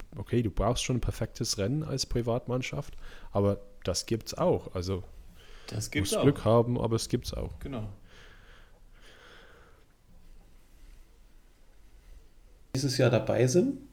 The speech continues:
Speaker 3: und
Speaker 1: Ja.
Speaker 3: nicht einer von beiden oder beide aussteigen, weil das würde ich beiden tatsächlich übel nehmen, weil
Speaker 1: Mhm.
Speaker 3: nämlich ein Team nicht in der L M H mitfahren darf, weil kein Platz mehr war.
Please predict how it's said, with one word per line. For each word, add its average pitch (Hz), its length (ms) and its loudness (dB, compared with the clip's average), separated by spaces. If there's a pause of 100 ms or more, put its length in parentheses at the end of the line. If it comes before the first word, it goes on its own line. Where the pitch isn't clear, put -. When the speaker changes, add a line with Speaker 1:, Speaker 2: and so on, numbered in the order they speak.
Speaker 3:
und 123 200 10
Speaker 1:
Ja. 147 80 12
Speaker 3:
nicht 165 140 6
einer 139 300 8
von 127 180 4
beiden 135 320 8
oder 107 160 4
beide 113 400 6
aussteigen, 151 800 6 (500)
weil 120 160 8
das 120 260 8
würde 165 140 8
ich - 160 -2
beiden 135 320 10
tatsächlich 131 500 8
übel 160 280 10
nehmen, 120 480 10 (260)
weil 123 140 12
Speaker 1:
Mhm. 139 80 10
Speaker 3:
nämlich 127 280 10
ein 175 300 12
Team 143 400 4
nicht 165 180 8
in 180 80 10
der 165 140 10
L 147 100 10
M 143 180 8
H 139 120 8
mitfahren 135 480 8
darf, 117 240 6
weil 110 120 6
kein 147 200 2
Platz 175 260 6
mehr 113 160 6
war. 107 160 0